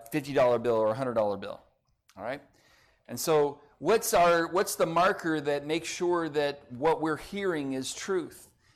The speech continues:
This book right here is the marker. This is our fact checker. This is the thing that we need to filter everything through, the Word of God. And, uh,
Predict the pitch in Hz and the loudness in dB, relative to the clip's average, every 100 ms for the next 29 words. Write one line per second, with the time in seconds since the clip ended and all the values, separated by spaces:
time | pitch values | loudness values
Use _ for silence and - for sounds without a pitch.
0 | _ 98 127 185 - 123 139 196 147 156 | _ -10 -4 -4 -4 -4 -2 -2 0 -2
1 | 147 131 175 156 131 143 147 143 127 - | -2 -2 -2 0 -2 -2 -2 -2 -4 -10
2 | _ _ 131 135 151 156 - 113 107 175 | _ _ -8 -2 -2 -2 -4 -6 -4 -4
3 | - 156 135 131 127 - 165 151 - - | -4 -4 0 0 -2 -2 -2 -2 -4 -14
4 | - 123 - 104 107 139 175 175 151 - | -10 -10 -10 -14 -8 -4 -4 -4 -6 -8
5 | - _ 135 135 135 131 131 180 180 160 | -18 _ -16 -14 -12 -12 -6 -6 -4 -6
6 | 151 165 143 - 185 180 160 135 147 151 | -6 -6 -8 -6 -6 -4 -4 -2 -4 -6
7 | - 135 131 - 170 175 147 110 - - | -8 -8 -8 -10 -6 -4 -4 -8 -14 -14
8 | 123 135 156 127 117 135 113 - _ _ | -10 -6 -6 -6 -6 -6 -8 -16 _ _
9 | _ _ _ _ _ - _ _ _ - | _ _ _ _ _ -20 _ _ _ -6
10 | 127 131 131 131 123 113 | -4 -2 2 4 4 2